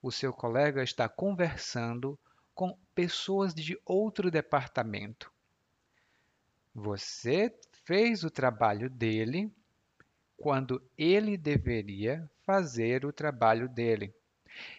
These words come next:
Isso é um tipo de malandragem também. Eu acho que você consegue entender melhor o que é malandragem.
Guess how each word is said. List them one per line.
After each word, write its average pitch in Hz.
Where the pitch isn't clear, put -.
Isso 185
é 143
um 151
tipo 220
de 151
malandragem 120
também. 101
Eu 110
acho 131
que 156
você 131
consegue 143
entender 120
melhor 107
o 107
que -
é 120
malandragem. 113